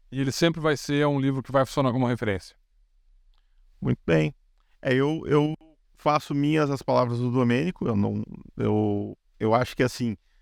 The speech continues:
Speaker 2: tudo que tu for ler com a ótica de "vou tentar ver o que que eu posso aproveitar disso para os meus jogos de R P G",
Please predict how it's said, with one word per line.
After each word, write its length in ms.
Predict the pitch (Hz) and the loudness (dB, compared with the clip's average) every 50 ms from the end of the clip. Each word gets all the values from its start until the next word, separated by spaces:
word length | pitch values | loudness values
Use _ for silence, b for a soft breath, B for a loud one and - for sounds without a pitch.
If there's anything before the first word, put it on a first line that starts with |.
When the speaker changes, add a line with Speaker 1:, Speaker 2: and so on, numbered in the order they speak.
| _ _ _ _ _ - | _ _ _ _ _ -2
Speaker 2:
tudo 240 | 247 262 - 277 | -2 -2 -2 -4
que 100 | 226 - - _ | -8 -8 -14 _
tu 680 | - 208 190 180 175 170 165 160 156 151 147 143 139 123 | -4 -2 0 0 0 0 0 0 0 -2 -2 -2 -2 -4
for 260 | - - 156 143 135 | -4 -2 0 0 2
ler 300 | 131 131 135 135 135 127 - | 2 2 2 2 0 -2 -4
com 240 | - - 147 151 156 | -6 -4 -2 0 0
a 80 | 147 131 | 0 0
ótica 440 | 120 131 143 - - - - 147 127 | 2 0 0 0 -2 -4 0 0 0
de 640 | 117 110 107 110 117 110 107 107 107 104 101 104 - _ | 0 0 0 2 2 4 4 2 2 0 -2 -8 -14 _
"vou 460 | - 113 - - 151 175 202 208 196 180 - _ - - | -16 -14 -6 -4 -4 -2 -2 -4 -6 -10 -14 _ -20 -2
tentar 440 | _ 165 151 147 135 - 156 156 151 | _ 2 2 2 2 0 2 2 2
ver 200 | 131 143 156 160 | 2 2 0 0
o 40 | 151 | 0
que 120 | - 165 | -2 -4
que 100 | 151 - | -2 0
eu 60 | 175 143 | -2 -2
posso 360 | - 143 147 156 135 - 151 | 2 2 2 2 2 -2 -6
aproveitar 680 | 120 - - 131 127 127 123 104 - 131 131 131 120 | -6 -2 -2 0 2 2 0 2 4 4 4 4 2
disso 340 | 107 104 117 127 - - 107 | 0 -2 -4 -4 -4 -4 -10
para 500 | - - - 117 117 117 117 113 104 95 - _ _ _ _ _ - | -8 -2 0 2 2 4 2 2 0 -2 -6 _ _ _ _ _ -10
os 100 | 123 110 | -2 0
meus 220 | 131 127 123 107 | 0 0 0 2
jogos 240 | 123 127 135 131 120 | 2 2 2 2 0
de 80 | 127 | 0
R 100 | 120 127 | 0 0
P 180 | 120 - 123 113 | 0 0 0 0
G", 300 | 104 110 123 131 139 143 | 2 2 0 0 0 -4